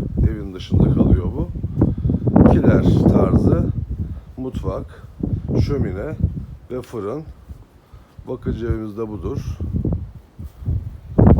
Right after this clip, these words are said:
Evet, güzel bir terasımız var arkaya bakan.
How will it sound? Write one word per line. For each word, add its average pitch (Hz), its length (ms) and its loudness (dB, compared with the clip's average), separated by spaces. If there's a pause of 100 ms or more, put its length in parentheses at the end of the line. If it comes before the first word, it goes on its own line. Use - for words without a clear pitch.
(3250)
Evet, 95 180 -6 (160)
güzel 117 320 -2
bir - 100 4
terasımız 101 540 -6
var 85 200 -10 (140)
arkaya 87 360 -6
bakan. 87 300 -12